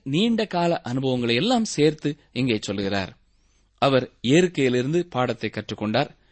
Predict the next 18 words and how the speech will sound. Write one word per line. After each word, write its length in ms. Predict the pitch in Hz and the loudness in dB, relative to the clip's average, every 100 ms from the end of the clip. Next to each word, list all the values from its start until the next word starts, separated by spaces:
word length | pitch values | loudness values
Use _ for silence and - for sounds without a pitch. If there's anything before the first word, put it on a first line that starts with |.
| _ _ _ _ _ _ - | _ _ _ _ _ _ 0
இன்றும் 460 | 277 339 240 214 - | 2 4 2 0 -4
அநேகர் 440 | 143 165 196 202 | 0 2 2 0
கற்றுக்கொள்ள 480 | - 135 185 - 160 | -4 -10 -8 -2 0
வேண்டிய 240 | 143 143 | 0 -2
பாடங்களையும் 720 | - 120 135 135 135 160 139 - _ | -4 -4 -2 0 -2 -2 -6 -10 _
அவர் 260 | 120 123 - | -4 -2 -4
அப்பொழுதே 640 | - - - 180 143 123 - | -10 -12 -2 0 0 -2 -6
கற்றுக்கொண்டார். 680 | - 107 - - 95 95 92 - _ _ _ _ _ _ | -12 -12 -12 -14 -12 -12 -12 -16 _ _ _ _ _ _
இன்றும் 280 | 131 143 139 | -4 -2 -2
கூட 380 | - 196 143 - | -2 0 0 -2
நம் 160 | - 135 | -6 -6
பிள்ளைகள் 400 | 190 208 170 160 | -2 0 0 -2
அநேக 380 | 120 143 226 277 | -4 -2 0 -2
பாடங்களை 600 | - 160 151 143 180 - 170 | 0 0 2 0 -2 -4 -2
இயற்கையிலிருந்து 680 | 226 294 - 226 170 156 233 | 0 0 -2 -2 0 -2 -2
கற்றுக்கொள்கிறார்கள். 760 | 165 151 - 113 107 101 104 - _ _ _ _ _ _ _ _ _ _ _ _ | -4 -6 -6 -4 -4 -4 -6 -12 _ _ _ _ _ _ _ _ _ _ _ _
போதகர் 400 | 240 277 247 202 | 2 2 2 2
ஒருவருடைய 640 | 151 143 139 123 120 113 | 2 0 -2 -2 0 -2